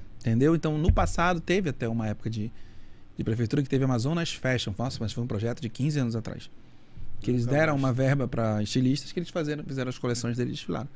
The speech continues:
Speaker 1: Eu gostaria muito de, no trem, de inserir estilistas locais. Eu acho que é muito importante a gente fazer isso.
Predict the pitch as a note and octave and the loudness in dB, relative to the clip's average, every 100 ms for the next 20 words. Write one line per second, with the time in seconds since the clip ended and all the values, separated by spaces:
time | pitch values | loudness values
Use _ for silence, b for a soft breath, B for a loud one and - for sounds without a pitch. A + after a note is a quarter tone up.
0 | B B B B B2+ D#3+ - F3 G3 E3+ | B B B B 0 2 2 2 4 4
1 | G3+ D3 C#3+ C3 D3 D3+ C#3 D#3 F3 D#3 | 4 2 0 0 0 0 0 -2 -2 0
2 | D3+ C#3+ - - - - A#2+ A2 B2+ A2+ | 0 -2 -6 -12 -16 -8 -2 0 2 2
3 | A#2 A2+ A2 G#2+ A#2 A#2 - C3 B2+ C#3 | 2 0 0 0 2 0 0 0 2 2
4 | D#3 F#3 G#3 G#3 F#3+ E3+ D#3+ B2 B2 A2 | 4 6 6 4 0 -4 -2 -2 -2 -6
5 | A2 A2 A2+ - - | -4 -4 -2 -4 -8